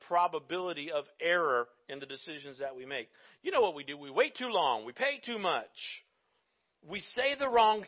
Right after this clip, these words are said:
thing. Some of you are making difficult decisions this very week. You know you have a decision to make. Some of you, you have a decision to make this week 'cause you didn't make the decision last week.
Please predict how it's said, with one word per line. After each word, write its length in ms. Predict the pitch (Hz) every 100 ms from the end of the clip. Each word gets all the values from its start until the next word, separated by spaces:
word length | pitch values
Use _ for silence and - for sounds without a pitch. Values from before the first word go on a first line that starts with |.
| -
thing. 300 | 190 139 113 _ _ _ _ _ _ _ _ _ _ _ _ _ -
Some 180 | 247 277
of 140 | 302 262
you 160 | 240
are 120 | 220
making 440 | 208 208 208 208 175 147
difficult 560 | 214 254 240 240 226 202
decisions 680 | 196 - 214 196 202 208 156 165
this 200 | 202 170
very 280 | 190 190 208
week. 280 | 269 277 - _ _ _ _ _ _ _ _ _ _ _ _ _ _ _ 135
You 160 | 196
know 240 | 208 233 262
you 200 | 247 220
have 240 | 220 214
a 40 |
decision 560 | 208 214 - 262 220 214
to 40 | 185
make. 240 | 165 120 -
Some 160 | 269
of 100 | 330
you, 160 | 247 208 - - - _ _
you 120 | 226
have 100 | 262
a 60 | 214
decision 420 | 214 233 214 220
to 80 | 208
make 180 | 208
this 160 | 208 277
week 120 | 240 202
'cause 120 | 170
you 160 | 190
didn't 160 | 269 262
make 180 | 226 226
the 60 |
decision 420 | 220 220 247 254 269
last 260 | 302 294
week. 220 | 381 -